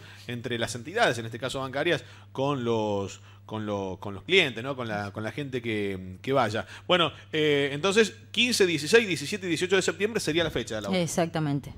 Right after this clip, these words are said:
Speaker 2: sí.
Speaker 1: Bien. Eh, en, teniendo en cuenta que el sector lácteo,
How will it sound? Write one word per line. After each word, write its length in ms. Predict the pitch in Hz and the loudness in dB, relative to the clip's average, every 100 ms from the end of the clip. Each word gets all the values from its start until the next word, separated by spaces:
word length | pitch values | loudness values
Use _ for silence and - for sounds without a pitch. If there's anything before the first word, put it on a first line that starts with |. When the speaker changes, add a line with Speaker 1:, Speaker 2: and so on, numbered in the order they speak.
| - | -10
Speaker 2:
sí. 320 | - 165 101 113 | -4 -4 -4 -8
Speaker 1:
Bien. 280 | 120 113 98 - - - | -4 -4 -6 -14 -8 2
Eh, 380 | 170 165 170 | 2 4 0
en, 400 | 165 156 156 156 | 0 -4 -8 -10
teniendo 360 | - 220 330 320 | 0 0 0 -4
en 60 | 226 | -4
cuenta 380 | 254 269 240 | -4 2 0
que 180 | - 160 | 4 2
el 140 | 151 143 | 2 -2
sector 560 | - 151 - 202 196 | -4 -6 0 0 0
lácteo, 640 | 139 151 180 - 190 185 | -2 -2 -2 0 0 0